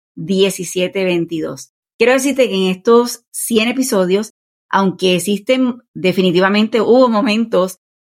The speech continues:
con muchos deseos de rendirme, hoy celebro agradeciendo a Dios por esta oportunidad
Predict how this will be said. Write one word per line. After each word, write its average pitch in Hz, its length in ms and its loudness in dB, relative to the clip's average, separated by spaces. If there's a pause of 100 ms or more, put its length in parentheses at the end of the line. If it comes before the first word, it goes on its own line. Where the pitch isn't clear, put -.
(260)
con 233 340 2
muchos 269 320 2
deseos 247 340 0
de 240 120 -4
rendirme, 202 600 0
hoy 190 160 0
celebro 208 460 0
agradeciendo 196 520 -2
a 202 40 4
Dios 214 180 0
por 202 160 -4
esta 196 200 -6
oportunidad 196 640 -2